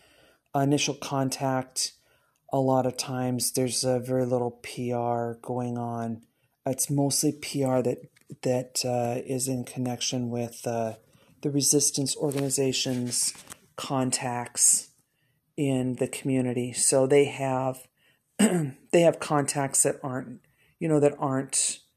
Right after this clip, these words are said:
uh, known to the community. The community is not really noticing or recognizing that there's a resistance force moving through it.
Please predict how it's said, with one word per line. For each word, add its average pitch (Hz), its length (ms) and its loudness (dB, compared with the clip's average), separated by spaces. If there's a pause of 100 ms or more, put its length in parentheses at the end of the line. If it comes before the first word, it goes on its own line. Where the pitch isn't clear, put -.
(1080)
uh, 151 180 4
known 143 480 6
to 139 100 0
the 143 80 2
community. 139 420 2
The 127 80 0
community 131 720 0
is 120 360 -2
not 123 360 -4
really 120 280 -6
noticing 117 680 -2
or 113 320 -10
recognizing 120 800 -6
that 113 160 -12
there's 113 240 -8
a 117 40 -14
resistance 117 600 -6
force - 320 -14
moving 127 300 -8
through 123 300 -10
it. - 220 -8